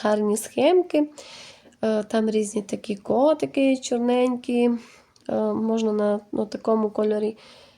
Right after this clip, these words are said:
вив'язати жакардом. Чи відьмочки якісь, але жакардом я не дуже. Щось, е, такі невеличкі елементи я в'яжу, але, е,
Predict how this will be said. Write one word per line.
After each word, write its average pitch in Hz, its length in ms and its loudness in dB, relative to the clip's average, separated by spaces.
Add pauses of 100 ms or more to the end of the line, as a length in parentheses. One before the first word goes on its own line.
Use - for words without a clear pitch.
(160)
вив'язати 220 760 0
жакардом. 214 880 0 (1300)
Чи 214 320 0 (560)
відьмочки 302 680 2
якісь, 262 360 -2
але 240 300 0
жакардом 220 520 -2
я 240 200 2
не 220 140 2
дуже. 214 600 0 (520)
Щось, 269 400 2
е, 214 520 4
такі 233 220 0
невеличкі 226 480 2
елементи 214 420 2
я 214 120 2
в'яжу, 226 440 0
але, 226 240 0
е, 240 520 2